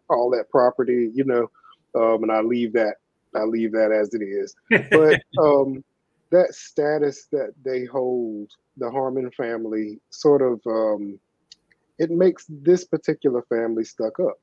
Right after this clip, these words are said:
Speaker 1: you know?
Speaker 2: Mm-hmm.
Speaker 1: Um, and so, you know, she goes off to school, becomes a doctor, and her siblings sort of follow her to the north. Um, and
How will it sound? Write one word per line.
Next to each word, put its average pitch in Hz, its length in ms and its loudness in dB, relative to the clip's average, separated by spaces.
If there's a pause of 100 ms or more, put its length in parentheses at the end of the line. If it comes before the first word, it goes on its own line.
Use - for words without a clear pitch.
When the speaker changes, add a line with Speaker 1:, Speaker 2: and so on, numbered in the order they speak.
(100)
Speaker 1:
you 143 200 2
know? 135 280 2 (120)
Speaker 2:
Mm-hmm. 131 360 -6
Speaker 1:
Um, 113 460 -2 (360)
and 139 140 2
so, 139 300 6 (160)
you 165 80 -2
know, 135 120 2
she 151 200 -6
goes 143 320 4
off 139 200 4
to 139 60 -6
school, 127 320 -2
becomes 123 360 -6
a 120 60 -6
doctor, 143 560 0
and 117 120 -8
her 123 160 -6
siblings 131 880 -2
sort 127 280 -2
of 107 100 -6 (120)
follow 123 400 2
her 107 360 -6
to 131 120 -4
the 113 140 -4
north. 104 320 -6 (680)
Um, 110 480 -2 (340)
and 120 260 -2